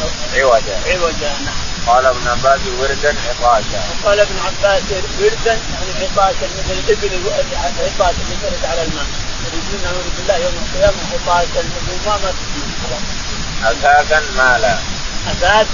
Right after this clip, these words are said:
Speaker 2: مال، الأساس المال، نعم.
Speaker 1: "إذا قولا عظيما".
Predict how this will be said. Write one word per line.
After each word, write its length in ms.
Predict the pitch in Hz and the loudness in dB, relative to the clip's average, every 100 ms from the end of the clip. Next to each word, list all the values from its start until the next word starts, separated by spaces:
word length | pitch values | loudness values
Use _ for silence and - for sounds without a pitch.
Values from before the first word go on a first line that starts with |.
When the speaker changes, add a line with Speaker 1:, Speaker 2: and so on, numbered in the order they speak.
| - | 0
Speaker 2:
مال، 200 | 170 151 | 0 0
الأساس 460 | - 175 165 226 - | -2 -2 0 0 0
المال، 380 | 180 165 156 143 | 0 -2 -2 -2
نعم. 180 | 147 117 - - - - - - - - - | -4 -4 -4 -4 -4 -4 -6 -6 -6 -4 -2
Speaker 1:
"إذا 340 | - - 147 143 | 0 2 2 2
قولا 280 | 135 139 135 | 2 4 2
عظيما". 440 | 120 117 117 110 | 2 2 0 -2